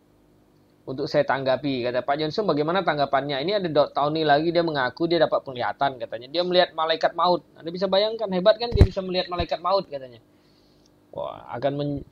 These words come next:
eh, menelusuri, katanya. Jakarta, Jawa Barat, Jawa Timur, Jawa Tengah, apa nanti, wah, akan mati yang banyak,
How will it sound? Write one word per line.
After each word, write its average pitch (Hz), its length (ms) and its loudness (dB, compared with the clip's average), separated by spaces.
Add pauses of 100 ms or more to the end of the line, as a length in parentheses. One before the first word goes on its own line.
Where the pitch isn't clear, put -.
(1040)
eh, 117 1160 2 (1800)
menelusuri, 175 960 6
katanya. 110 320 -6
Jakarta, 147 960 4
Jawa 139 240 2
Barat, 151 420 2 (140)
Jawa 147 240 2
Timur, 156 400 -2
Jawa 143 140 0
Tengah, 151 260 -2
apa 151 160 -2
nanti, 143 320 -8
wah, 135 240 -4
akan 147 240 -8
mati 143 320 -4
yang 139 80 -4
banyak, 135 260 -4